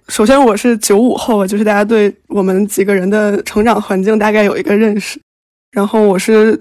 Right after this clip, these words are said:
在一个，是东部的一个沿海城市长大，然后也在另一个东部的沿海城市念书。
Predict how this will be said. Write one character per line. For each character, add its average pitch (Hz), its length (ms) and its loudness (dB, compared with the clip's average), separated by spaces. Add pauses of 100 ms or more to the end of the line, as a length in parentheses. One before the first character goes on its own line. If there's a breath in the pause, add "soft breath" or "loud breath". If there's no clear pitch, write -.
在 226 200 2
一 214 40 2
个， 214 200 0
是 226 100 -2
东 262 220 2
部 247 160 0
的 208 40 0
一 202 80 -2
个 214 120 0
沿 196 100 0
海 214 160 -4
城 196 180 -6
市 247 140 -2
长 208 220 -4
大， 196 200 -2
然 190 120 -4
后 208 120 0
也 202 80 2
在 220 220 0
另 240 160 4
一 208 100 2
个 202 240 0
东 233 200 0
部 220 120 0
的 214 80 2
沿 196 80 0
海 214 140 -2
城 196 180 -6
市 214 300 -2
念 208 300 0
书。 220 340 -4